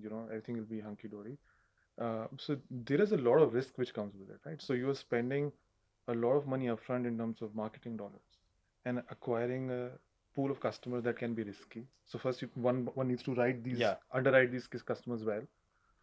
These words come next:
Speaker 1: Uh, in the early days, your c-, the company is small, so, so you need to write this risk really, really well. Second, it has an offline component to it, which is, you know, network garages, et cetera. So you have to build out a supply of these garages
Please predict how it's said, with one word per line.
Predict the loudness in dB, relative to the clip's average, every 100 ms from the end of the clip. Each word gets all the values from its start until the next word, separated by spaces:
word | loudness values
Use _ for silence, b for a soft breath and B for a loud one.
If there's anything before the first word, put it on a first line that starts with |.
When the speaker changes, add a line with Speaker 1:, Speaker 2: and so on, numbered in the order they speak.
| _ 0
Speaker 1:
Uh, | 2 2 0 2
in | 8
the | 8
early | 8 0 4
days, | 8 10 8
your | 2
c-, | -2 -6
the | -4
company | 0 0 0
is | -4
small, | 2 4 6 4
so, | 2 2 2 0
so | -2
you | -2
need | 0
to | 4
write | 4 4
this | -2
risk | -4 0
really, | 0 0
really | -2 -6
well. | -10 -16 _ _ _ _ _ _
Second, | 2 2 4 0 0 -4
it | 0
has | 4
an | 6
offline | 4 2 2 4
component | 2 0 -4 -4
to | -4 -4
it, | -2
which | -2 2
is, | 2 0
you | -4
know, | -4
network | -2 -2 0 0 2
garages, | 4 4 2
et | -2
cetera. | -2 -2 0 0
So | 0
you |
have | -2
to | -4 6
build | 8 10 8
out | 8 6
a | 0
supply | -2 2 4 4
of | 4 2
these | -2 -2 -6 -6
garages | 0 2 0 -2